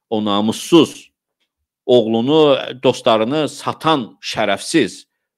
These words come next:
bəli, şərəfsiz deməyim mən buna, hə? Öz qardaşının arvadını alan namussuz Hətta Naxçıvanda xəbər, cəmaət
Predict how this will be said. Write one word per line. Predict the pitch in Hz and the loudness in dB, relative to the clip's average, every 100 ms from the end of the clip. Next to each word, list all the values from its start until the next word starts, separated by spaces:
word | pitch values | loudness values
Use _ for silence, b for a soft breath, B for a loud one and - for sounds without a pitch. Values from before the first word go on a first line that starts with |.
| - | 0
bəli, | 117 110 | 2 2
şərəfsiz | - 107 107 - 107 | -2 -6 -6 -8 -8
deməyim | 123 110 82 85 | -6 -4 -6 -10
mən | 82 85 | -12 -12
buna, | 92 127 175 196 _ - | -10 -10 -10 -14 _ -8
hə? | 107 160 180 _ _ | -6 -6 -10 _ _
Öz | 139 151 - | 0 0 2
qardaşının | 135 123 120 110 127 143 | 2 4 2 0 -6 -8
arvadını | 135 113 107 107 110 120 | -2 -2 0 -4 -4 -6
alan | 98 104 110 107 | -4 -2 -2 -2
namussuz | 104 98 98 - 156 104 - _ _ _ _ _ _ _ _ _ _ - | -4 -4 -6 0 0 0 -8 _ _ _ _ _ _ _ _ _ _ -6
Hətta | - - 127 117 110 113 | -6 0 4 4 2 -4
Naxçıvanda | 113 - 117 110 123 | -8 -6 -6 -2 -4
xəbər, | 123 110 120 120 113 135 110 110 | -4 -4 -4 -6 -16 -14 -14 -10
cəmaət | 123 113 117 | -8 -6 -6